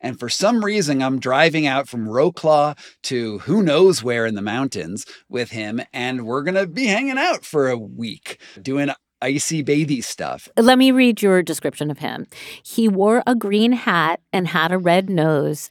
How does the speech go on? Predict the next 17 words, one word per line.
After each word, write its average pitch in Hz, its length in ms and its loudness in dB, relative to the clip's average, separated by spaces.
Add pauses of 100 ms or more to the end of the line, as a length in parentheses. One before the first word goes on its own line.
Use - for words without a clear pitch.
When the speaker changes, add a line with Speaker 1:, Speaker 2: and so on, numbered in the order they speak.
Speaker 2:
and 160 220 0
ruddy 180 300 2
skin 156 680 -4 (160)
that 185 140 2
made 226 240 2
him 311 180 0
appear 240 400 0 (220)
a 190 80 2
little 262 280 2
gnomish. 226 760 0 (420)
He - 160 -4
was 180 140 2
bursting 247 480 0
with 214 180 -2
energy, 151 760 -4
talked - 400 0
loudly, 147 680 -2